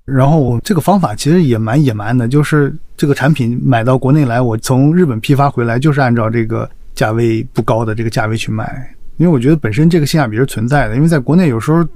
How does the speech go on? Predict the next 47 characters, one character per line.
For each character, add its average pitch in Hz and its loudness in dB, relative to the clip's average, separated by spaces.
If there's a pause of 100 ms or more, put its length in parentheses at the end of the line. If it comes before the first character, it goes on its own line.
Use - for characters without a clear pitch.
(100)
价 151 0
格 127 -4
可 123 -2
能 127 0
会 139 2
有 131 4
点 117 0
虚 135 -4
高 139 2
嘛。 - -4 (100)
后 147 0
来 127 2
然 127 2
后 135 2
又 143 4
去 139 0
整 104 -4
合 117 -4
了 127 4
一 - 2
些 131 0
国 110 -2
内 143 2 (220)
比 127 -2
较 131 0
小 107 -4
的 113 0
一 135 4
些 135 0
设 139 2
计 117 0
师 131 0
和 123 -2
设 135 0
计 120 -6
工 151 2
作 151 2
室 131 -2
的 110 -4
一 110 -2
些 120 -2
服 113 -6
装 135 2
类 190 2
的 107 -4
东 107 -4
西， - -8